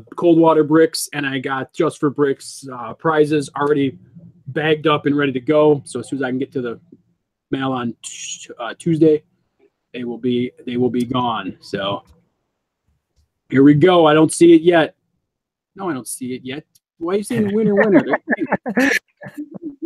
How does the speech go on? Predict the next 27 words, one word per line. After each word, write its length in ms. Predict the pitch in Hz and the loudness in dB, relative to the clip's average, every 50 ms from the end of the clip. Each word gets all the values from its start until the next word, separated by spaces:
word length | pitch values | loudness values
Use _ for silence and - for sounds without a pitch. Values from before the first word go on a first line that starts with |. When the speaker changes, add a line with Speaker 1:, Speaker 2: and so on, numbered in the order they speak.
| 349 311 269 | -8 -4 -2
Speaker 1:
Trying 300 | 381 359 285 285 277 180 | 4 6 6 6 6 4
to 180 | 311 302 - - _ _ _ _ - 427 403 - - 156 - _ | 2 0 0 -4 _ _ _ _ -8 -8 -8 -8 -12 -16 -8 _
throw, 260 | 202 202 202 196 185 170 | 4 6 6 6 6 6
throw 300 | - 208 202 190 180 175 | 6 6 6 6 6 4
it. 140 | 160 - - | 2 0 -2
You're 180 | - 175 202 | -4 -4 -2
trying 180 | - - 226 208 | 0 2 2 4
to 60 | 196 | 4
make 160 | 196 196 175 | 4 4 4
me 80 | 185 185 | 2 -2
think 220 | - - 214 190 | -2 -2 -2 0
about, 180 | 196 175 156 147 | 0 0 2 2
wait 160 | 180 - 226 | 6 6 6
a 60 | - | 6
minute, 160 | 165 147 131 135 | 6 4 0 -2
what, 140 | 165 160 | -4 -4
did 80 | 147 151 | -4 -6
I 80 | 147 139 | -8 -12
see 200 | - - 220 233 | -10 -6 -4 -4
it? 140 | - - | -4 -4
No, 100 | 127 117 101 - - | -10 -18 -20 -20 -18
I 40 | 143 | -14
didn't 160 | 156 151 131 - | -12 -12 -12 -14
see 140 | - 123 113 | -16 -18 -18
it 180 | - - 113 117 | -18 -20 -20 -20
yet. 120 | - - _ _ _ _ _ _ _ _ _ _ _ _ _ _ _ _ _ _ _ _ _ _ _ - | -20 -20 _ _ _ _ _ _ _ _ _ _ _ _ _ _ _ _ _ _ _ _ _ _ _ 0
Speaker 2:
You 140 | 147 160 | 2 2